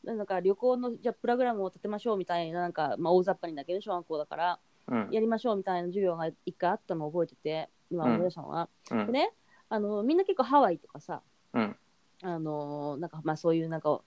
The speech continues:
Speaker 2: ーストラリアかわかんない。ちょっとハワイとかやっぱ多いんだよね、やっぱね。
Speaker 1: うん。
Speaker 2: で、私、その時からなんか中国とインドに行きたいっていう風に書いてたの。
Speaker 1: うん。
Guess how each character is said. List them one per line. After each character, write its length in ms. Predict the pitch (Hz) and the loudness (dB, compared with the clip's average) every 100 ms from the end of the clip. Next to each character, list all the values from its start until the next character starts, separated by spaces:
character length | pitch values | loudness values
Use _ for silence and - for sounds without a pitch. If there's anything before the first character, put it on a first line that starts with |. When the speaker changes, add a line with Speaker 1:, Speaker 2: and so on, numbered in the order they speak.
| - | -4
Speaker 2:
ー 120 | 156 | -2
ス 60 | 269 | 4
ト 60 | |
ラ 60 | 269 | 6
リ 60 | |
ア 100 | 208 | 6
か 320 | 185 - 165 156 | 2 -6 -6 -4
わ 60 | |
か 80 | 165 | -4
ん 40 | |
な 40 | 151 | -6
い。 40 | |
ち 80 | - | -2
ょ 40 | 262 | 0
っ 20 | |
と 40 | |
ハ 80 | 330 | 6
ワ 80 | 370 | 6
イ 60 | |
と 80 | 220 | 6
か 20 | |
や 40 | 180 | 2
っ 20 | |
ぱ 80 | 160 | 2
多 100 | 185 | 2
い 20 | 175 | 2
ん 60 | |
だ 80 | 120 | -6
よ 40 | |
ね、 80 | 175 | -8
や 80 | 233 | -8
っ 60 | - | -8
ぱ 80 | - | -14
ね。 140 | 226 | -8
Speaker 1:
う 120 | - | 2
ん。 180 | 123 120 - _ - | 2 0 -8 _ -2
Speaker 2:
で、 80 | 262 | 2
私、 600 | 269 349 349 339 339 339 | 2 0 -2 0 2 0
そ 100 | 320 | -2
の 80 | 330 | -2
時 200 | 330 339 | -2 0
か 140 | 247 | 2
ら 180 | 196 202 | 2 2
な 120 | 202 | -2
ん 20 | |
か 80 | 196 | -6
中 240 | - 302 311 | -4 -4 -2
国 120 | 262 - | -2 -2
と 160 | 214 214 | -2 0
イ 80 | |
ン 80 | 247 | 0
ド 80 | 214 | -2
に 120 | 185 | -4
行 60 | 175 | -6
き 40 | |
た 120 | - | -4
い 120 | 190 214 | -4 -4
っ 40 | |
て 140 | - | -4
い 60 | 180 | -4
う 40 | |
風 220 | 175 175 170 | -2 -6 -4
に 240 | 175 170 | -4 -6
書 80 | 202 | -2
い 60 | 190 | -2
て 100 | 147 | -2
た 120 | 147 | -12
の。 220 | 143 151 - _ _ | -10 -10 -14 _ _
Speaker 1:
う 80 | - | 0
ん。 180 | 117 107 | 0 0